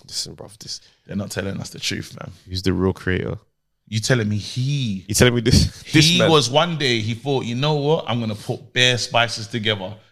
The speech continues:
Speaker 2: season it up." And
Speaker 1: Hold
Speaker 2: this
Speaker 1: up.
Speaker 2: is
Speaker 1: Hold up. Did Colonel Sanders steal his K F C rep-, recipe from a black woman named Miss Childress?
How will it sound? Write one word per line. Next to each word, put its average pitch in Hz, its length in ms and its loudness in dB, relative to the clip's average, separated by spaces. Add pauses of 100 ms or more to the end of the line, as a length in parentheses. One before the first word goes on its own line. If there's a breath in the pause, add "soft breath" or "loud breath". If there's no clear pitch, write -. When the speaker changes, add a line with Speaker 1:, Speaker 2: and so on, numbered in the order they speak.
Speaker 2:
season 139 540 -2
it 135 120 -2
up." 127 220 -2 (340)
And 110 100 -2
Speaker 1:
Hold 101 180 8
Speaker 2:
this 110 80 6
Speaker 1:
up. 113 80 -2
Speaker 2:
is - 200 -16 (360)
Speaker 1:
Hold 90 180 4
up. - 340 2
Did 113 200 2
Colonel 143 300 4
Sanders 101 360 0
steal 110 460 -2 (120)
his 98 240 -6
K 113 200 2
F 107 60 0
C 101 160 0
rep-, 104 220 2 (220)
recipe 92 680 0
from - 200 -8
a 95 60 0
black 110 300 0
woman 95 240 -4
named 98 220 -2
Miss 120 160 0
Childress? 147 640 0